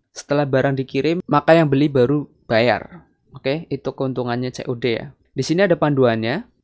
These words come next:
dalam bentuk video ya, teman-teman bisa tonton. Di sini kita akan menemukan katalog di sebelah kiri,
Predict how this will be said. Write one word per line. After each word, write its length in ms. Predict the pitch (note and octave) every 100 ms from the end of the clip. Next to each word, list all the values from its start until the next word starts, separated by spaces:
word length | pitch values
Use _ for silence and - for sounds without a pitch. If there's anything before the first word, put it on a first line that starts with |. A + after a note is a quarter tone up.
| _
dalam 240 | C#3 C#3+
bentuk 320 | C#3+ C3+ D3 D3
video 240 | C3+ C#3+
ya, 240 | B2 D#3
teman-teman 560 | - C3+ C#3 C#3 D#3 D3
bisa 160 | B2+ C3
tonton. 480 | A#2+ A2 A2+ D3+ G3+ _ -
Di 80 | C#3+
sini 240 | D3+ F3
kita 400 | F3+ F3 E3 D#3+
akan 400 | E3 E3+ E3+ - _ _ _ _ _
menemukan 480 | D3+ D#3 D3+ D3+ D3
katalog 480 | D3+ D3 C3 D3+
di 80 | C#3+
sebelah 400 | C3 C3 B2+ B2+
kiri, 480 | C#3 D3+ D3+ E3 F4+